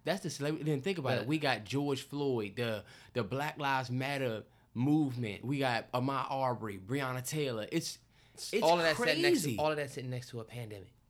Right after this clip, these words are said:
Speaker 1: It's crazy, bro. The year is fucking re-, I can't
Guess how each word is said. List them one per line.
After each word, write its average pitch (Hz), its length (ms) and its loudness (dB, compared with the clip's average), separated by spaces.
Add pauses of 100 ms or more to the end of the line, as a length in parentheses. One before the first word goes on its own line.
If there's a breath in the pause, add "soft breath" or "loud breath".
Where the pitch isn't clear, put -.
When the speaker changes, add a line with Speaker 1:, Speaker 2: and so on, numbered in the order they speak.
(140)
Speaker 1:
It's 165 160 0
crazy, 127 480 -4
bro. 90 260 -10 (640)
The 127 60 2
year 175 340 0
is 127 240 -6
fucking 113 320 -8
re-, 104 160 -8
I 139 80 -2
can't 139 300 -8